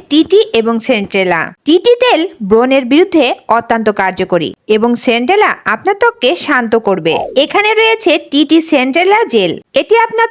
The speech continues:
ত্বক থেকে ময়লা, অতিরিক্ত তেল এবং ব্রণের ব্যাকটেরিয়া দূর করে, অথচ ত্বককে শুষ্ক করে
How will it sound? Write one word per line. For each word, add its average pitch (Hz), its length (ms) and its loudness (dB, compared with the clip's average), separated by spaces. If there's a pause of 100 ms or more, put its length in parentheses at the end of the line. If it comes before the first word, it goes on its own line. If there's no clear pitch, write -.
(120)
ত্বক 262 180 2 (140)
থেকে 240 220 0 (320)
ময়লা, 240 420 2 (300)
অতিরিক্ত 277 380 0 (260)
তেল 247 260 4 (300)
এবং 262 160 0 (140)
ব্রণের 311 380 2 (100)
ব্যাকটেরিয়া 247 540 2 (220)
দূর 233 140 4 (100)
করে, 170 220 0 (320)
অথচ 480 260 -2 (240)
ত্বককে 254 480 0 (400)
শুষ্ক 330 300 0 (140)
করে 180 200 -2